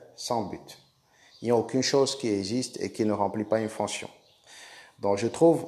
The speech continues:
vraiment absurde et malheureux que parfois que l'homme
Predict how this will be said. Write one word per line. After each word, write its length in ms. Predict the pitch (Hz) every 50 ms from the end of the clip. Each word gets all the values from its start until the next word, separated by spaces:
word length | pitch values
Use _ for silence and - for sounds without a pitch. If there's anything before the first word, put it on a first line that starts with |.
| -
vraiment 800 | 110 101 101 - 127 139 135 139 151 156 160 - - - - - -
absurde 640 | - 113 113 - - - 135 135 139 147 147 147 - - - - - - _ - _ _ -
et 540 | 107 107 107 104 104 101 98 95 95 - - - -
malheureux 480 | - 110 127 127 117 110 92 95 82 - - - - - _ _ _ - - - - - - _ _ _ _
que 100 | - 113
parfois 840 | 98 92 - 123 123 - - - - 135 131 135 135 143 143 - - - - - - - _ _
que 100 | - 113
l'homme 460 | 107 107 117 139 131 113 101 90 90